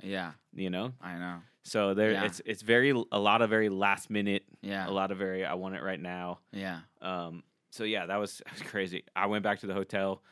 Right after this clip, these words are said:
Speaker 2: I was like, "Text me when you're on your way." And then I was just like, I set an alarm for one. I woke up at one. I didn't have a text.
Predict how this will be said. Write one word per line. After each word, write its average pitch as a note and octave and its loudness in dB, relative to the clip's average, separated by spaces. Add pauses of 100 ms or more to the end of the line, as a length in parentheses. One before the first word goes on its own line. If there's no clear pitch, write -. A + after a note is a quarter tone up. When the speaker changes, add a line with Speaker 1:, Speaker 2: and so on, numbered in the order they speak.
(300)
Speaker 2:
I F#2+ -6
was F#2+ -4
like, F#2+ -4
"Text - -2
me G#2+ -2
when G2+ -2
you're G2 -4
on G2 -4
your F2+ -8
way." F#2 -4 (640)
And G2+ -4
then G2 -2
I F#2+ -2
was F2+ -6
just - -14
like, E2 -6
I - -12
set F#2+ -4
an F#2 -4
alarm F2+ -6
for F#2+ -10
one. E2 -10
I - -10
woke F2 -6
up F2+ -8
at F2 -4
one. F#2+ -6
I F#2+ -4
didn't E2+ -8
have E2 -10
a D2 -14
text. - -10